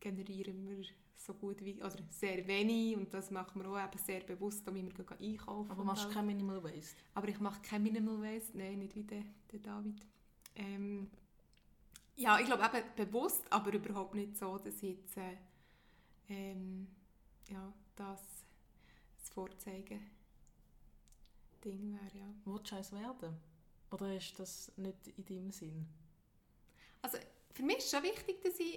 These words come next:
Speaker 1: eben so mit dem Blick, mit, so ein bisschen mit einem nachhaltigen Blick durch den Alltag gehe. Aber für mich ist eben, wie jetzt vorhin gesagt, eben, wenn ich, wenn ich gehe, gehe reisen und dann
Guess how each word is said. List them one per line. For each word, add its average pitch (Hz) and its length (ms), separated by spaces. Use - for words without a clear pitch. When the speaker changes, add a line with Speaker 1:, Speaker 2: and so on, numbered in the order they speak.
Speaker 1:
eben 285 160
so 294 140
mit 285 260
dem 269 240
Blick, 269 540
mit, 247 240
so - 120
ein 233 140
bisschen 247 180
mit - 80
einem 226 80
nachhaltigen 226 560
Blick 220 260
durch 226 120
den 214 80
Alltag 214 580
gehe. - 360
Aber 214 160
für - 100
mich 262 160
ist 254 100
eben, - 720
wie 247 180
jetzt - 260
vorhin 262 260
gesagt, 240 320
eben, 220 260
wenn 214 160
ich, 214 280
wenn 214 240
ich 208 600
gehe, 208 200
gehe 202 180
reisen 226 480
und 208 260
dann 208 120